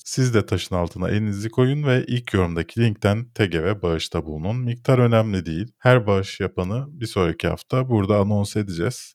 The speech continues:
Teşekkür edeceğiz ismen. Biz de kanalımızdaki bütün videoların ge-, e, izlenme gelirlerini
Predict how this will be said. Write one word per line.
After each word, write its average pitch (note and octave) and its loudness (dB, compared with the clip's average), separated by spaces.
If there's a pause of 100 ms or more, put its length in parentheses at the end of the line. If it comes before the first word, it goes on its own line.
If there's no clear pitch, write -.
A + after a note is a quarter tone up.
Teşekkür F#2+ -6
edeceğiz D2+ -6
ismen. C#3 -6 (120)
Biz B2 0
de A#2+ 2
kanalımızdaki G#2+ 0
bütün G#2+ -4 (260)
videoların F2 0
ge-, - -8
e, E2+ -2
izlenme F#2+ 0
gelirlerini D#2+ -4